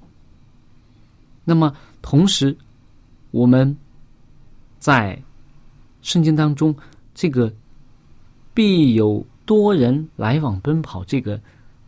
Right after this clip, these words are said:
词当中啊，在和合本下面我们可以看到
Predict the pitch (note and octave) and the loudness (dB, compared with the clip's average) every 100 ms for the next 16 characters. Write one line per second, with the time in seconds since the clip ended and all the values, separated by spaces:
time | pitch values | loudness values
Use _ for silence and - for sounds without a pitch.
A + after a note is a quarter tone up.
0 | _ - _ - - - B2+ B2+ C3+ C#3 | _ -20 _ -20 -10 -6 -2 0 0 0
1 | A#2 C3 A#2 C3+ B2 D3 G2+ G2 - - | -2 -4 -4 -4 -6 -6 -8 -10 -16 -20
2 | - - - - - - - C3 F#2+ F#2 | -20 -20 -20 -20 -20 -12 -6 -6 -6 -10
3 | F#2 G2+ A2 C3 B2 C3 G2+ | -8 -8 -6 -8 -6 -6 -6